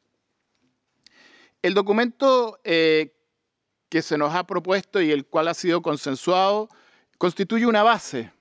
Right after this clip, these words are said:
y eso es importante señalar. Eh, constituye un paso, como ha sido señalado acá.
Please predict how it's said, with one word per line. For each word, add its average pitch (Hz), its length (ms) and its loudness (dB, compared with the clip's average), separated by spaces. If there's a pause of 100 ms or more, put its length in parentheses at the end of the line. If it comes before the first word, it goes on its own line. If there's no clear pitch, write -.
(140)
y 165 100 -2
eso 165 160 0
es 185 80 2
importante 175 560 -6
señalar. 156 480 -4 (480)
Eh, 175 140 0
constituye 180 480 -2
un 185 160 0
paso, 190 420 -2
como 151 160 -4
ha 135 40 -8
sido 156 200 -4
señalado 151 480 -2
acá. 123 320 -4